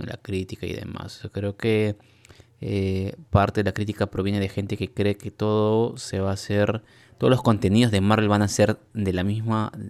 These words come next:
en el, digamos, dirigido al mismo público, con el mismo enfoque, y pues lamentablemente no va a ser así, ¿no?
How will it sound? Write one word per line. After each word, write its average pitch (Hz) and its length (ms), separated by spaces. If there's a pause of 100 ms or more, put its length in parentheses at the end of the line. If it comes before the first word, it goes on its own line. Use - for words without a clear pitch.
(120)
en 98 260
el, 92 320 (120)
digamos, 92 400
dirigido 98 260
al 104 80
mismo 104 140
público, 113 560
con 90 120
el 87 60
mismo 101 140
enfoque, - 420 (580)
y 101 180
pues 90 220
lamentablemente 95 520
no 95 200
va 90 80
a 90 40
ser - 160
así, - 200
¿no? 110 160